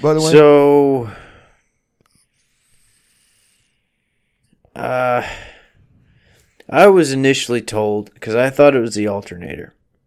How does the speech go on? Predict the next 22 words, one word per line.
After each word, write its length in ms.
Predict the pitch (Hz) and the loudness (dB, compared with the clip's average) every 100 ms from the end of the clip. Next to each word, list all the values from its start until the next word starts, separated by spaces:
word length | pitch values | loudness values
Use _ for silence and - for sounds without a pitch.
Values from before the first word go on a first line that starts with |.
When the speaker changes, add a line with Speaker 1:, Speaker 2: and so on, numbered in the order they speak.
| _ _ _ _ _ _ _ _ _ - | _ _ _ _ _ _ _ _ _ -16
Speaker 2:
And 140 | 95 | -2
by 280 | 110 110 110 | 0 0 0
I 200 | 104 110 | -2 -4
thought 260 | - 104 98 | -2 -4 -4
it 80 | |
was, 480 | 90 92 92 90 - _ _ _ _ _ _ _ _ _ _ _ _ _ _ _ - | -4 -4 -6 -10 -18 _ _ _ _ _ _ _ _ _ _ _ _ _ _ _ -14
the 100 | 104 | -4
two 220 | 143 131 | 0 0
friends 360 | - 127 117 | 0 -2 0
I 120 | 113 107 | 0 2
asked 400 | 104 95 90 - | 0 -2 -4 -6
thought 180 | 95 | -6
it 60 | 92 | -6
was 140 | 92 90 | -8 -8
the 100 | 87 | -10
alternator. 580 | 80 - 71 50 - _ _ _ - 110 | -10 -14 -16 -18 -20 _ _ _ -12 -4
Speaker 1:
Right. 300 | 123 107 - - | -2 -2 -10 -12
Speaker 2:
So, 360 | - 135 127 - - - - - _ | -2 0 0 -2 -8 -12 -20 -20 _
<laughs> 640 | _ _ _ 95 - - | _ _ _ -12 -12 -12
they, 420 | - 127 156 147 107 | -4 4 6 6 2
I, 460 | 127 135 135 127 | -2 -2 -2 -4
uh, 480 | 120 120 117 113 | -4 -4 -4 -6